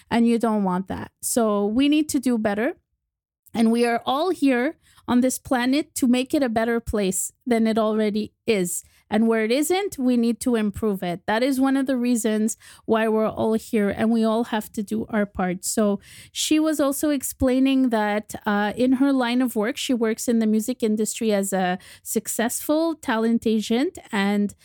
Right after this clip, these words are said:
she's an entrepreneur herself, and she has been looked down upon by some of the men in her industry, which is very hurtful to her because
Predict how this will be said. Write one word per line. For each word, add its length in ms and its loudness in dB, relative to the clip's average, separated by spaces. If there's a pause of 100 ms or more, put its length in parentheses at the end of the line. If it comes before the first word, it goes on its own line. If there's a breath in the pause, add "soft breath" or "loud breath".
(220 loud breath)
she's 280 0
an 100 2
entrepreneur 720 2
herself, 680 -2 (140)
and 300 0
she 180 -2
has 300 -2
been 460 0 (520 soft breath)
looked 360 0 (140)
down 280 2
upon 420 2
by 180 0
some 260 0
of 180 -2
the 80 4
men 300 2
in 140 2
her 160 0
industry, 680 -2
which 260 -4 (140)
is 200 -2
very 300 0
hurtful 440 -2
to 220 -2
her 180 -2
because 640 -2